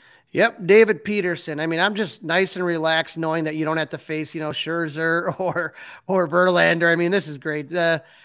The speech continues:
Peterson's three and seven with a five sixty-five E R A. Uh, he, you know, he's a guy that's kinda coming in now just because they need arms. I mean, that's basically where you're at, right? He's, he's a guy that just kinda, he's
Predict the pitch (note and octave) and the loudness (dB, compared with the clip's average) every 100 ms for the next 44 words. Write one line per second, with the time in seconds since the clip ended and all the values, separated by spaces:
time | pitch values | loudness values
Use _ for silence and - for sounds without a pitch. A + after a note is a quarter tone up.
0 | _ _ B3 B3 F3 G#3 F#3 - A3 G3+ | _ _ 2 2 2 -2 -4 -2 0 0
1 | - F#3+ F#3 F3 F3 C3 F#3 F3+ E3+ F3+ | 0 -2 0 -2 -4 -4 -2 0 -2 -10
2 | - F#3 D3 E3 E3 D#3+ D#3 A#3+ F3 E3 | -12 -12 -6 0 2 0 -2 -8 -4 -2
3 | D3+ - F3+ G#3 A3 - _ _ _ _ | -2 -4 -4 -4 -8 -16 _ _ _ _
4 | - D3 D3 D3 D3 - C4 F3+ F3+ F#3 | -8 -4 -2 -4 -6 -10 -16 -14 -8 -8
5 | G3 F3 E3 F3 E3 F3 F3+ E3+ C#3+ F#3+ | -4 -2 -2 -2 -2 0 2 0 -4 -4
6 | E3+ - F3 E3 E3+ F3+ D#3+ D#3 D3+ D#3 | -4 -4 -4 -2 -2 -2 -2 -2 -4 -10
7 | - D3 F3 D#3+ D#3 C#3 - _ - D3+ | -12 -14 -4 -2 -2 -6 -16 _ -16 -4
8 | E3 D#3+ D#3 D#3 E3 D3 E3 D#3+ C#3 C#3 | -2 -2 -2 -4 -2 -2 0 -2 -6 -10
9 | C#3+ C#3+ D3 B2 D3 D#3 C#3 - D3+ D3 | -8 -6 -8 -8 -8 -8 -12 -8 -6 -6
10 | D3+ E3 D3+ C3+ D3 D#3 - D3 D#3+ - | -8 -6 -6 -4 -2 -2 -2 -6 -6 -12
11 | _ _ _ _ D#3+ D#3+ C#3+ F3+ E3 D3+ | _ _ _ _ -8 -6 -8 -6 -6 -2
12 | E3 E3 E3+ D#3+ D3 D#3 - E3+ D3+ D3+ | 0 2 0 -2 -6 -12 -6 -4 -4 -6
13 | D3+ - - F#3 D3 | -6 -10 -12 -10 -10